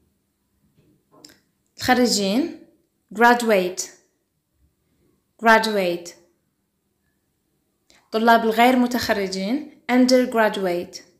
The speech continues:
Undergraduate. طلاب دراسات عليا. Postgraduate. Postgraduate. يرسب. Fail. Fail.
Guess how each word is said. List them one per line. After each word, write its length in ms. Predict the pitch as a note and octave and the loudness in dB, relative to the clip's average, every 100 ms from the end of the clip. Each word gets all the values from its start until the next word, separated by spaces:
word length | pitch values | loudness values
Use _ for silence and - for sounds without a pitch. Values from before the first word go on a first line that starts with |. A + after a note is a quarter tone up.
| _ _ _ _ _ _ _ _ _ _ - | _ _ _ _ _ _ _ _ _ _ -4
Undergraduate. 1300 | A3+ A#3+ A#3 A#3+ A#3+ - - G#3+ G3+ G3 F3 E3+ - - _ _ _ _ _ _ _ _ _ _ _ _ - _ - | 0 0 0 0 -2 -8 -4 -2 -2 -2 -4 -6 -12 -20 _ _ _ _ _ _ _ _ _ _ _ _ -20 _ -4
طلاب 340 | A#3 A#3+ A#3 | 4 4 6
دراسات 520 | A#3 A3+ - A3+ G#3 | 4 4 4 0 0
عليا. 580 | G3 G3+ G3+ A#3 E4 - | -4 -2 0 0 -2 -4
Postgraduate. 1000 | C4 C#4 - G3 A#3 G3+ F#3+ F3+ F3+ - - _ _ _ _ _ _ _ _ _ | 0 0 0 0 0 0 -2 -4 -6 -10 -20 _ _ _ _ _ _ _ _ _
Postgraduate. 1400 | B3 B3 C4+ - - - _ - A3+ G#3+ G3 F3+ F3+ - - _ _ _ _ _ _ _ _ _ _ _ _ _ - - _ _ - | 2 4 2 -2 -4 -16 _ -4 -2 -2 -2 -4 -6 -10 -20 _ _ _ _ _ _ _ _ _ _ _ _ _ -18 -18 _ _ 0
يرسب. 560 | E4 C4 - A3+ B3 - - _ | 2 4 2 2 -2 -8 -18 _
Fail. 500 | - D4 C4 G#3 F3 F3 - _ _ _ _ _ _ _ _ _ _ | -4 2 4 4 0 -4 -14 _ _ _ _ _ _ _ _ _ _
Fail. 540 | - C#4 B3+ G3+ F3 | 0 4 6 4 0